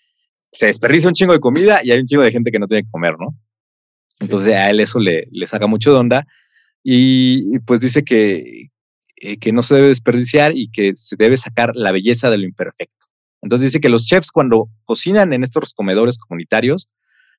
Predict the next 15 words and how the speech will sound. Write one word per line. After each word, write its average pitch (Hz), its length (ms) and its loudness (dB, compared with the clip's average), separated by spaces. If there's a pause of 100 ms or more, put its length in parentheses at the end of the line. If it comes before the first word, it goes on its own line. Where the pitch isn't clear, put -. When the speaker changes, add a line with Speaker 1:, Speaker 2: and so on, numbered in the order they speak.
Speaker 1:
vuelven 147 360 4
como 117 180 -2
inspirados, 107 640 0
¿no? 113 80 -4
Y 123 60 -6
con 110 140 -2
otra 113 180 0
energía 104 560 -2
distinta 101 580 -6
a 85 60 -8
crear 95 320 0
otros - 240 -8
platillos, 87 580 -12
pues, - 180 -20
para 131 260 -16